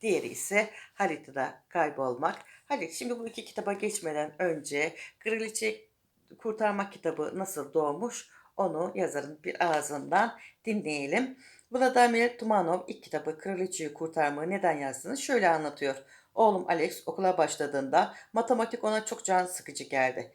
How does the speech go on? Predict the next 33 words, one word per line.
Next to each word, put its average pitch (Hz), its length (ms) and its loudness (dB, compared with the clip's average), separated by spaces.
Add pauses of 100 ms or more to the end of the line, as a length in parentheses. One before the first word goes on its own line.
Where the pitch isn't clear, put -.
(240)
Gerçekten 226 580 10
de 196 100 -6
kitaplarının 151 680 0 (280)
benim 247 340 6
o 240 80 6
yaşlarda 180 540 8
okuduklarım 214 580 -4
kadar 143 280 2
sıkıcı - 480 -6
olduğunu 139 680 -2 (200)
fark 208 400 10
edince 180 580 0 (180)
bir 233 140 -4
çare 185 340 8
aradım. 143 400 2 (280)
Nasıl 269 340 2
nasıl 151 300 -2
derken 156 580 6 (120)
oğlumun 233 360 6
fantastik 214 800 4
kitaplardan 135 760 2
çok - 240 -6
hoşlanması 135 800 -2 (240)
bana 208 200 10
ipucu 147 480 -4
verdi. 240 440 8 (260)
Matematiği 269 580 2
fantastik 226 580 2
bir 214 140 -6
öyküyle 160 500 -2
bir 113 240 0
araya 139 180 0
getirerek 180 640 2